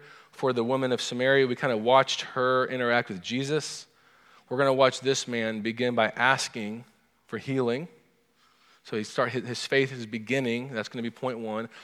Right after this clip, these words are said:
Point two, we're gonna see it deepen. And then point three, we're gonna see him actually fully believe on Christ. So point number one, asking for healing.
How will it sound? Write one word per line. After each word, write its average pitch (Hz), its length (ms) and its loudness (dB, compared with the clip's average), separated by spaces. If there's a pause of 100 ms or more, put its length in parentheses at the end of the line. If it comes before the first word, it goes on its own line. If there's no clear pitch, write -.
(220)
Point 165 260 2
two, 196 200 4
we're 165 80 6
gonna 151 180 2
see 151 240 0
it 113 220 -4
deepen. 120 420 -2 (880)
And 117 100 -6
then 123 140 2
point 135 320 -2
three, 160 200 -2
we're 131 120 0
gonna 120 180 -2
see 123 220 -6
him 117 240 -4
actually 135 560 2
fully 135 640 0
believe 107 720 -2 (300)
on 90 140 -10
Christ. - 480 -6
So 113 240 0 (720)
point 175 200 4
number 165 240 2
one, 127 300 2
asking 139 480 2
for - 160 -6
healing. 101 540 -4